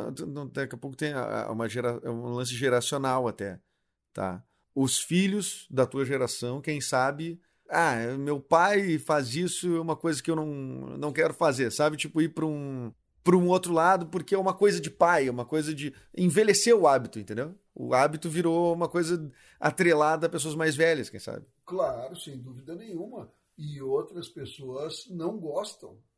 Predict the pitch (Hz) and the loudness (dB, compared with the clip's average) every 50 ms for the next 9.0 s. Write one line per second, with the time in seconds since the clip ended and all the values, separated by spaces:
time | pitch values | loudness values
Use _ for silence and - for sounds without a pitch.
0 | _ _ - 127 113 120 113 - - 123 117 - - - 117 117 117 107 110 120 | _ _ -20 -20 -20 -20 -20 -20 -20 -20 -20 -16 -12 -12 -10 -10 -10 -14 -16 -16
1 | 127 127 135 147 151 160 208 240 254 - _ _ _ - 135 151 156 143 - - | -12 -6 -6 -6 -6 -6 -8 -12 -14 -18 _ _ _ -4 -2 -2 -2 -2 -4 -6
2 | 120 117 113 117 127 147 147 143 151 175 185 151 127 123 139 180 190 - 170 202 | -8 -8 -10 -8 -10 -10 -8 -8 -8 -8 -8 -8 -8 -6 -6 -6 -2 2 2 2
3 | - 160 151 151 147 - 160 151 143 135 123 135 185 208 185 190 214 196 - 165 | 4 4 4 2 2 2 0 0 0 0 0 0 0 0 0 0 -2 -2 -2 0
4 | 156 147 156 170 160 151 143 - - - 135 - 170 160 180 165 147 160 156 160 | 2 2 2 2 0 0 -2 -4 -4 -4 -2 0 2 2 0 2 2 2 2 4
5 | 175 214 - - - - 170 147 151 165 185 175 151 139 127 117 123 127 123 147 | 4 4 2 2 4 2 2 2 2 2 2 2 2 0 0 -2 -4 -4 -4 -4
6 | 170 160 147 135 127 123 127 131 139 147 165 196 220 185 120 135 131 127 - 202 | -2 -2 -2 -4 -4 -4 -4 -4 -4 -4 -4 -6 -8 -10 -8 -8 -8 -8 -10 -12
7 | 214 220 180 143 147 185 196 - - 156 147 143 139 120 123 123 143 156 - - | -12 -10 -12 -12 -12 -12 -14 -14 -16 -16 -16 -16 -14 -10 -6 -6 -6 -6 -8 -12
8 | 127 - - 117 - - 143 131 196 196 - 214 156 147 175 190 240 320 285 | -18 -20 -20 -20 -14 -12 -10 -10 -10 -10 -10 -10 -10 -8 -10 -10 -12 -18 -20